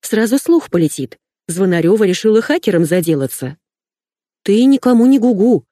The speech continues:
в особенности Косте. Я его удивить хочу". Значит, она еще тогда задумала завести роман с мужем. И деньги на фильм добыл не любовник, а ее отец,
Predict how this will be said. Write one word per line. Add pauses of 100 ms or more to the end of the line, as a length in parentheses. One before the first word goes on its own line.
(280)
в
особенности
Косте. (360)
Я
его
удивить
хочу". (1400)
Значит,
она
еще
тогда
задумала
завести
роман
с
мужем. (720)
И
деньги
на
фильм
добыл
не
любовник, (360)
а
ее
отец,